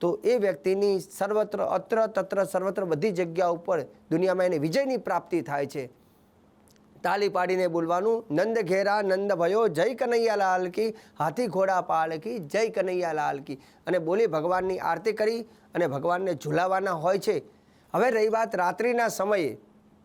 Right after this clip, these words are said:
પૂજાની, જે લોકોના રાત્રિના સમયે સાધના કરવાની ઈચ્છા હોય,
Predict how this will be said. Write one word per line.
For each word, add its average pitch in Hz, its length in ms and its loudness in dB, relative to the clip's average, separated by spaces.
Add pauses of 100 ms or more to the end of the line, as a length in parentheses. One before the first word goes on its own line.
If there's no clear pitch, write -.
(140)
પૂજાની, 185 480 0 (600)
જે 208 160 2
લોકોના 254 420 0
રાત્રિના 220 540 0
સમયે 220 280 0
સાધના 185 480 0
કરવાની 202 380 2
ઈચ્છા 190 260 -2
હોય, 143 380 0